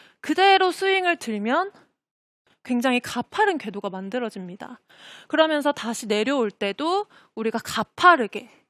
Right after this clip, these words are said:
이렇게 제가 한번 보여드릴게요. 머리, 머리가 이제 공 위쪽에 있게 되면은 스윙 궤도를 한번 봐주세요.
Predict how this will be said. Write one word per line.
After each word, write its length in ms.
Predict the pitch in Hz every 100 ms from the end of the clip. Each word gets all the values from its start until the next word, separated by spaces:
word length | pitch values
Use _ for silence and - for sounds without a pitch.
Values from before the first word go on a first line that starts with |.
| -
이렇게 680 | 220 233 - 240 254 339 370 _ _ _ - -
제가 240 | - 226
한번 260 | 240 220 208
보여드릴게요. 720 | 185 247 262 196 180 - 185 - - - -
머리, 760 | 196 202 220 302 311 320 359 - _ -
머리가 480 | 196 196 214 254 294
이제 160 | 208 -
공 260 | - 214
위쪽에 440 | 190 190 - 403 247
있게 220 | 196 214
되면은 680 | - 185 180 202 311 185 202 - _ _ _
스윙 320 | - - 415 359
궤도를 380 | 220 214 226 240
한번 200 | 226 214
봐주세요. 680 | - 185 190 180 185 226